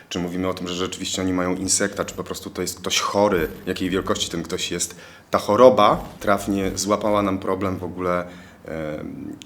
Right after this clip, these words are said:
kogoś dotkniętego niemocą. Ja myślę, że w spektaklu jest kwestia też, e, ważna, mm, rodziny, która nie potrafi sobie poradzić z problemem, e, choroby.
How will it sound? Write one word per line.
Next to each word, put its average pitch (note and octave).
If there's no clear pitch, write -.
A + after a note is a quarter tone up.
kogoś F#2
dotkniętego F2+
niemocą. A2
Ja A#2+
myślę, B2
że C3
w B2
spektaklu B2
jest A2+
kwestia A2+
też, -
e, G2
ważna, G2+
mm, D#2+
rodziny, G#2
która F2+
nie F2+
potrafi F#2
sobie F#2
poradzić F2+
z -
problemem, F2
e, E2+
choroby. G#2